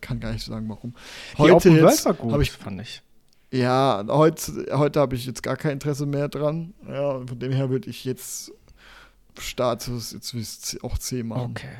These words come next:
Speaker 1: Aber damals, als ich's gespielt hab, hätte ich's wahrscheinlich auf A gemacht oder so.
Speaker 2: Äh,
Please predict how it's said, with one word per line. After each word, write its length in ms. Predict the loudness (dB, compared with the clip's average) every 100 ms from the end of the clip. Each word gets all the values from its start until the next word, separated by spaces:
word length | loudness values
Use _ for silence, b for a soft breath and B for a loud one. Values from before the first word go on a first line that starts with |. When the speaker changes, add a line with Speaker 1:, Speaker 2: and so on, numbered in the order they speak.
| B B B
Speaker 1:
Aber 220 | -4 -2
damals, 560 | 0 2 2 4 2 0
als 100 | -4
ich's 80 | -4
gespielt 440 | -8 -8 -8 -4
hab, 80 | -2
hätte 120 | -2
ich's 120 | -4
wahrscheinlich 420 | -6 -4 -6 -8 -12
auf 140 | -14 -14
A 320 | -10 -6 -6
gemacht 400 | -6 -6 -8 -6
oder 160 | -2 -2
so. 220 | -2 -8 -12 B B B B B B -10
Speaker 2:
Äh, 360 | -4 -2 -4